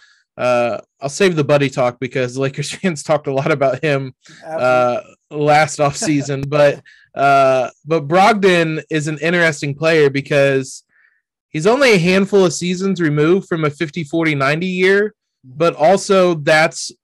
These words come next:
Speaker 1: one of only two times he's played more than sixty games, which kind of seems to be the, uh, issue with him.
Speaker 2: Mm-hmm.
Speaker 1: Um, I mean, how do you kind of judge him when, uh, I mean,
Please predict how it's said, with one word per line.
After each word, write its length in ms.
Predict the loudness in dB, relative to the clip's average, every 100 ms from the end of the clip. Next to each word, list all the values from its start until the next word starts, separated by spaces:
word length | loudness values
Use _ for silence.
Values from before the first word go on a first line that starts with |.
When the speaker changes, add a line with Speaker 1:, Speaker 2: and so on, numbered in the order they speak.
| _
Speaker 1:
one 200 | -4 -2
of 100 | -2
only 220 | -2 -2
two 220 | -4 -8
times 340 | -2 -2 -2 -4
he's 140 | -10
played 240 | -4 -4 -2
more 180 | -4
than 160 | -6 -8
sixty 380 | -10 -12 -10 -8
games, 440 | -4 -4 -6 -6
which 400 | -4 -4 -6 -14 -20 _ _ _ _
kind 260 | -2 0 0
of 80 | -2
seems 420 | -6 -6 -6 -8
to 120 | -8
be 260 | -6 -6 -6
the, 640 | -6 -4 -4 -4 -6 -10 _ _ _ _
uh, 360 | -6 -2 0 0
issue 440 | -2 -4 -4 -4 -2
with 320 | 0 -2 -2
him. 480 | -2 -2 -2 -6 -14 _ -20
Speaker 2:
Mm-hmm. 180 | -14
Speaker 1:
Um, 520 | -6 -2 -2 -4 -8 -18 _ _
I 100 | -6
mean, 460 | 0 0 0 -2 -10 _ _
how 200 | -2 0
do 80 | 2
you 100 | -2
kind 200 | -2 0
of 140 | -2
judge 340 | 0 0 0 -2
him 300 | -4 -4 -4
when, 460 | -4 -4 -6 -12 _ _ _ -6
uh, 460 | 0 2 2 0 -4
I 120 | -2
mean, 240 | -2 -4